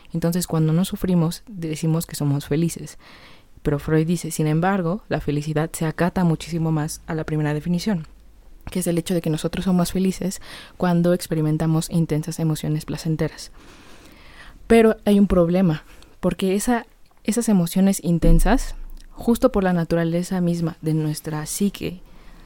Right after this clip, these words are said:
y por la naturaleza misma de la felicidad, no podemos experimentarla durante largos periodos de tiempo. Entonces, la felicidad se da más bien de una forma, sí, a veces espontánea,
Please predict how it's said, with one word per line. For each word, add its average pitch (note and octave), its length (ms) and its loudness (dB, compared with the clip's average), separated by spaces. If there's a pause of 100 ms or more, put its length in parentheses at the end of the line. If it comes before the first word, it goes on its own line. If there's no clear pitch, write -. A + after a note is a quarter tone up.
(380)
y F3+ 160 -4
por D#3+ 200 -2
la D#3 100 0
naturaleza D#3+ 680 -2
misma F3+ 320 2
de D3+ 80 -2
la D3+ 100 -6
felicidad, E3+ 600 0
no F3+ 180 2
podemos F#3+ 420 2
experimentarla D#3+ 840 -2
durante D#3 380 0
largos E3 400 0
periodos D#3 360 0
de D3+ 100 2
tiempo. D#3 260 0 (800)
Entonces, G3 440 0
la F#3+ 100 0
felicidad F3+ 460 0
se A3 140 -2
da F3+ 280 0 (1000)
más F#3+ 260 2
bien E3+ 300 0 (420)
de F3 140 -2
una F#3+ 600 -4
forma, F3 680 -2 (460)
sí, A3+ 360 -2
a F#3+ 60 0
veces F3+ 320 -4
espontánea, F3+ 800 4